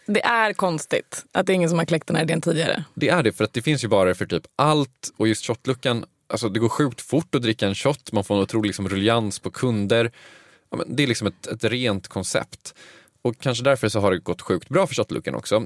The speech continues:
Speaker 2: De började med den här baren i baren i Halmstad. Nu har de barer i fem städer och fler öppnar snart. En framgångshistoria.
Speaker 1: Man skulle kunna säga att det är ett koncept som vem som helst skulle kunna kommit på, men ingen har kommit på det.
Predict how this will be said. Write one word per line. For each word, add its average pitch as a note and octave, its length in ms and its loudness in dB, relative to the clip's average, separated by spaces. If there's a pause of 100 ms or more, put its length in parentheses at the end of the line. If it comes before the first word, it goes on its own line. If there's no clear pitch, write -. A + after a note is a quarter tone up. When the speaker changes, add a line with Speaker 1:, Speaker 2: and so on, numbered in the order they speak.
Speaker 2:
De A#2 240 -2
började A#2 360 4
med F#2 200 0
den E2+ 100 -2
här F2 100 -2
baren D#2+ 440 0
i E2+ 40 -6
baren B2 440 2
i G2 40 0
Halmstad. B2+ 560 0 (400)
Nu A#2+ 180 2
har G#2+ 100 4
de F#2+ 120 2
barer E2+ 340 2
i - 40 -8
fem F2 240 0
städer A#2 580 2
och F#2 200 2
fler - 260 0
öppnar - 560 -6
snart. - 360 -6
En F3 160 0
framgångshistoria. C3+ 760 2 (280)
Speaker 1:
Man G#3+ 120 0
skulle G#3 160 -2
kunna G#3+ 140 2
säga G3+ 120 2
att F3+ 80 -4
det F#3 80 2
är F3+ 60 4
ett E3+ 80 -12
koncept F3 400 0
som F3+ 160 0
vem F3+ 220 2
som F3+ 180 -2
helst F3 540 -2 (320)
skulle A3 560 2 (120)
kunna D#3+ 480 2 (320)
kommit D3+ 260 0
på, C#3+ 260 4 (300)
men E3 160 2
ingen C#3+ 180 2
har D#3+ 60 2
kommit D#3 200 0
på - 100 2
det. - 120 -2